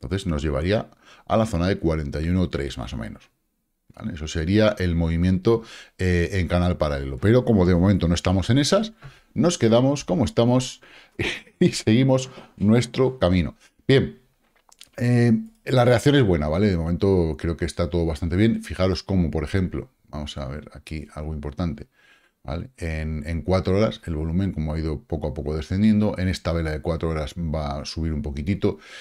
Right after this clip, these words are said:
Si nos vamos a diario, había estado el volumen subiendo constantemente.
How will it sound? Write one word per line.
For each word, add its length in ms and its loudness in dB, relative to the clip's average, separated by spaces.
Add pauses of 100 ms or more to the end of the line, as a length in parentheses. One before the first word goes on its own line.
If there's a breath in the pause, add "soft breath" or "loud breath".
(160 loud breath)
Si 120 -6
nos 140 2
vamos 260 2
a 140 -2
diario, 460 2 (1500)
había 280 2
estado 280 4
el 60 6
volumen 500 4 (460)
subiendo 440 4
constantemente. 800 0